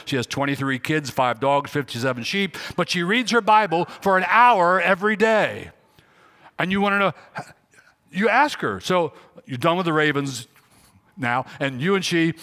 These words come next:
and, and you, you say to her, "Say, by the way, I heard you read your Bible an hour every day. Do you really?" "Oh, I do. I, I love it. It's, I, nobody could take that time from." "How do you fit that in your day?" And now off you go. You're off and running. So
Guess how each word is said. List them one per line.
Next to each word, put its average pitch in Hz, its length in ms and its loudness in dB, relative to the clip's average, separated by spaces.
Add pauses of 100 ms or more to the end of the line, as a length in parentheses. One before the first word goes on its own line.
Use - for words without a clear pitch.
(120)
and, 139 160 -4
and 131 260 -4
you, 127 120 -2
you 139 180 -6
say 147 180 -2
to 135 80 -2
her, 143 220 -2
"Say, - 160 -4
by 196 220 -4
the 196 100 -2
way, 143 120 0
I 123 120 0
heard 190 220 -6
you 156 100 -4
read 127 160 -4
your 110 100 -6
Bible 110 360 -4
an 95 80 -6
hour 101 260 -4
every 95 220 -6
day. 95 120 -6
Do 85 120 -10
you 226 160 -4
really?" 208 280 -6
"Oh, 170 140 -4
I 160 180 -4
do. 160 220 -10 (220)
I, 123 200 -14
I - 60 -10
love 117 320 -4
it. 95 80 -8
It's, - 160 -20
I, - 160 -12 (140)
nobody 151 360 -4
could 123 140 -10
take 131 160 -8
that 110 160 -8
time 113 220 -8
from." - 100 -20 (300)
"How - 160 -8
do 247 80 -8
you 214 100 -4
fit 170 220 -10
that 143 160 -6
in 131 120 -6
your 117 120 -6
day?" 156 220 -4 (200)
And 123 100 -6
now 131 200 -2
off 165 240 2
you 190 100 -2
go. 202 200 0
You're 120 180 0
off 147 140 0
and 165 120 -2
running. 151 380 -4 (1500)
So 180 240 -2